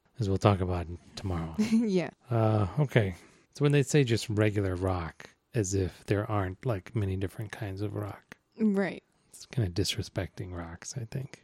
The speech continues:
Speaker 2: It is.
Speaker 1: Or they're called minerals, Marie. Is that,
Speaker 2: <laughs>
Speaker 1: what is that? What's the qu-, what's that?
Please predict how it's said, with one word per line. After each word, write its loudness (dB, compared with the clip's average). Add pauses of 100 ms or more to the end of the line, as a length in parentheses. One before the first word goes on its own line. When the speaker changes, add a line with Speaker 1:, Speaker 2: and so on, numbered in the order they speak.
(100)
Speaker 2:
It 6
is. 0 (300)
Speaker 1:
Or -4 (220)
they're -18
called 0
minerals, 6 (120)
Marie. -2 (600)
Is -6
that, -4 (640)
Speaker 2:
<laughs> -20
Speaker 1:
what -6
is -8
that? -6 (120)
What's -12
the -14
qu-, -16
what's -12
that? -10